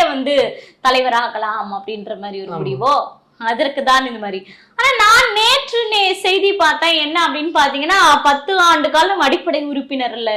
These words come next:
Speaker 1: இருக்கணும், கட்சிக்காக செயல்பட்டு இருக்கணும், அவங்க தான் தலைவர் பதவிக்கு போட்டியிட முடியும். அதனாலதான் அண்ணாமலை அவர்கள் போட்டியிடல, நயினார் நாகேந்திரன் அவர்கள் போட்டியிடல, வானதி ஸ்ரீனிவாசன் அவர்கள் போட்டியிடல, தமிழிசை அவர்களும் போட்டியிடலன்னு சொல்லிட்டு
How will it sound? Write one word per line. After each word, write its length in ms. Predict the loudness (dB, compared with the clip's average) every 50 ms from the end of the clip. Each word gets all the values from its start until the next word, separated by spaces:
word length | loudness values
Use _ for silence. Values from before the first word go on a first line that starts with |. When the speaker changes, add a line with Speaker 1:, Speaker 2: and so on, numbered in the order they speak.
| -2 -4
Speaker 1:
இருக்கணும், 540 | -6 -8 -10 -8 -6 -4 -2 -2 0 -2 -2 -4 -8 -16 -20 _ _
கட்சிக்காக 540 | -2 0 0 0 0 0 2 2 2 0 -2 -2 -2
செயல்பட்டு 400 | -2 -2 -2 -4 -6 -8 -8 -10
இருக்கணும், 340 | -12 -12 -10 -8 -4 0 0
அவங்க 220 | 0 0 0 -2
தான் 200 | -2 -4 -2 -2 -4
தலைவர் 300 | -4 -4 -4 -6 -6 -6
பதவிக்கு 380 | -6 -6 -6 -8 -10 -12 -14 -14
போட்டியிட 340 | -14 -14 -12 -12 -12 -10 -10
முடியும். 380 | -12 -12 -8 -2 0 2 4 4
அதனாலதான் 500 | 2 2 2 2 2 2 2 2 2 2 2
அண்ணாமலை 400 | 2 0 0 0 -2 -2 -2 -4
அவர்கள் 360 | -4 -6 -8 -8 -8 -8 -10
போட்டியிடல, 460 | -10 -10 -8 -10 -10 -8 -6 -2 2 4 4 2 2 -2 -10 -16 -8 -4
நயினார் 420 | 0 0 2 2 2 2 2 4 4
நாகேந்திரன் 540 | 2 2 2 -2 -6 -6 -6 -6 -6 -8 -8
அவர்கள் 320 | -8 -8 -8 -8 -10 -10 -10
போட்டியிடல, 440 | -12 -12 -10 -8 -8 -6 -2 0 2 2 4 4 2
வானதி 360 | 2 2 2 0 -2 -2 -4 -6 -6
ஸ்ரீனிவாசன் 600 | -8 -8 -8 -4 -4 -4 -4 -4 -6 -10 -10 -10
அவர்கள் 340 | -10 -10 -10 -10 -10 -10 -10
போட்டியிடல, 380 | -8 -8 -8 -8 -6 -2 0 0 0 2 2
தமிழிசை 540 | 2 2 2 2 0 -2 -4 -2 -2 -2 -2 -2
அவர்களும் 360 | -2 -2 -4 -4 -4 -4 -6 -6
போட்டியிடலன்னு 640 | -6 -6 -4 -4 -4 -4 -4 -4 -6 -6 -6 -6 -8 -8
சொல்லிட்டு 300 | -8 -6 -2 0 0